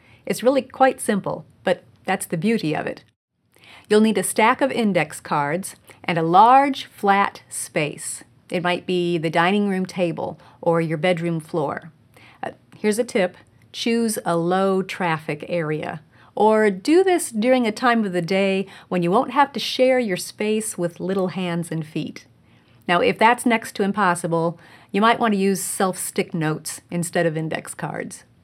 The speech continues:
Grab four or five cards and write on them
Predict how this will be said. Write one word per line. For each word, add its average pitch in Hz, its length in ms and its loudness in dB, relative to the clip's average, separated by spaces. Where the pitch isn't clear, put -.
Grab 294 640 6
four 277 340 8
or 233 60 2
five 262 340 2
cards 180 520 0
and 196 260 0
write 302 380 2
on 185 260 -2
them 156 400 -6